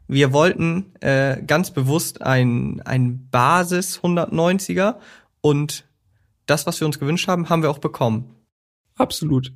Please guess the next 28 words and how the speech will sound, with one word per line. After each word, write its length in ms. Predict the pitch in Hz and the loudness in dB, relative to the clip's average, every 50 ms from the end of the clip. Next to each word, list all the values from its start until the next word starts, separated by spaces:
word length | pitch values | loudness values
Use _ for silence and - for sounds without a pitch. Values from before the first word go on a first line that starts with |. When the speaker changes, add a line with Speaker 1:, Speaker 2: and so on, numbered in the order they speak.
| - _ | -12 _
Speaker 2:
Neunzig 520 | - 147 165 190 214 226 - - 185 - - | 2 4 4 6 4 4 0 -2 -4 -4 -4
P 120 | - 170 | -2 0
S, 480 | - 190 202 196 - - - - - _ _ _ _ _ _ _ _ _ _ _ - | 0 2 0 0 -2 -6 -10 -12 -16 _ _ _ _ _ _ _ _ _ _ _ -6
ein 60 | 135 | -4
Vergasermotor. 920 | - - 151 131 117 - 131 143 170 202 190 190 170 147 143 143 139 175 185 | 0 2 2 2 2 2 2 4 4 4 4 4 4 4 4 2 2 0 -2
Übrigens, 440 | 180 175 180 180 175 160 - - - - - - - _ _ _ _ _ _ _ _ _ | 0 2 2 4 4 4 2 -2 -8 -16 -20 -20 -20 _ _ _ _ _ _ _ _ _
falls 400 | _ - - 185 214 240 - - | _ -4 0 2 2 2 2 -2
ihr 140 | 185 190 - | -2 0 0
euch 180 | 170 156 - | 0 -2 -2
gefragt 460 | - 151 - - 170 175 175 - - | -4 -10 -6 -4 -2 -2 -2 -4 -4
haben 180 | 147 139 131 127 | -4 -2 -2 -2
solltet, 400 | 127 131 131 127 123 127 - - - - - | 0 0 0 0 -2 -4 -8 -12 -12 -14 -14
warum 640 | 143 139 143 143 143 135 147 160 160 165 165 175 185 208 - _ - | -6 0 0 2 2 4 4 4 2 2 0 -4 -6 -10 -12 _ -4
manche 460 | 143 139 147 160 185 208 - 214 175 | 0 2 4 4 4 2 2 0 0
hundertneunziger 920 | 147 156 156 156 - 147 139 139 143 143 139 - - 147 147 156 - - - - - | 2 0 0 -2 -2 0 0 0 0 0 -2 -2 -2 -2 0 0 -2 -2 -4 -2 2
hundertneunzig 680 | 156 156 151 143 147 147 143 135 - 135 131 - - - | 2 4 4 4 4 2 2 2 0 -4 -6 -8 -8 -2
E 300 | - 165 180 202 220 165 | 0 2 4 4 2 0
heißen, 580 | - 143 143 131 127 - - 165 190 220 233 - | -2 -2 -2 -2 -2 -2 -4 -6 -8 -10 -12 -8
dann 140 | - 139 139 | -4 -2 -2
liegt 160 | 151 156 - | -2 -2 -4
es 120 | - - - | -6 -6 -4
einfach 260 | 170 151 - 151 131 | -6 -6 -4 -4 -4
daran, 300 | - 151 151 156 156 147 | -4 -2 -2 -2 -2 -2
dass 180 | 151 139 - - | -2 -2 -2 -2
das 160 | 147 131 - | -2 -2 -2
die 100 | - - | -4 -6
Abkürzung 460 | - - - - 151 143 - 147 127 | -6 -6 -4 -4 -4 -4 -4 -4 -6
für 320 | - - 143 - - - | -4 -4 -6 -6 -6 -10